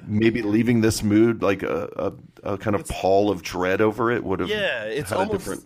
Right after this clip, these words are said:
Speaker 2: it's almost as if leaving in that extra dark dialogue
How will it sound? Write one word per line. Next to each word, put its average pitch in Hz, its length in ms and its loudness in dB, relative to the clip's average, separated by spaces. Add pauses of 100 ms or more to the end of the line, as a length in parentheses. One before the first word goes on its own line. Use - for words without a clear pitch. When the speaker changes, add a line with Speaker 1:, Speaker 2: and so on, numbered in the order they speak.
(340)
Speaker 2:
it's 160 160 -12
almost 190 320 -10
as 143 220 -10
if 139 260 -8 (260)
leaving 139 400 -12
in 131 140 -10
that 120 140 -8
extra 117 320 -12
dark 117 340 -8
dialogue 110 640 -8